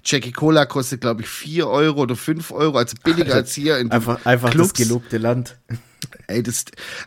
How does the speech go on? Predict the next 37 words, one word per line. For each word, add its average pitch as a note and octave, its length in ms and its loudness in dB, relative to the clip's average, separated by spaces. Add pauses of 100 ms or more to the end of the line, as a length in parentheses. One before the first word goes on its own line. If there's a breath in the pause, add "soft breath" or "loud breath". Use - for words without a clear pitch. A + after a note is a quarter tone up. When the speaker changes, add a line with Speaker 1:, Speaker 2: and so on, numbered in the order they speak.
Speaker 1:
aber E3+ 300 4
ich C#3 120 -6
muss F3+ 200 -4
dir D#3 80 -12
sagen, E3+ 500 -2
also D3 200 -4
so, B2+ 140 -10
das C3+ 220 -8
ist E3+ 140 -4
so, E3 200 6 (600 loud breath)
wenn C#3 300 0
man C#3+ 120 0
so C3+ 140 -2
im B2+ 120 2
Film D3 420 4
so, B2 160 -4
ja, G#2 240 -2
Stripclub, A#2 680 -6
bla, A2+ 180 -2
man G#2+ 140 -6
geht A#2 180 -6
da G#2+ 40 -2
jetzt G2 200 -6
voll A#2+ 300 0 (120)
cool C3 140 2
rein. A#2+ 240 2 (280 loud breath)
Ey, C#3 240 4
wirklich, A#2+ 280 -4
es A#2+ 160 -4
ist - 100 -4
so C3+ 120 0
unangenehm. A2+ 560 -2
Du A2+ 80 -6
sitzt - 420 -2
da C3+ 120 6
und B2 100 -2
du, - 20 -10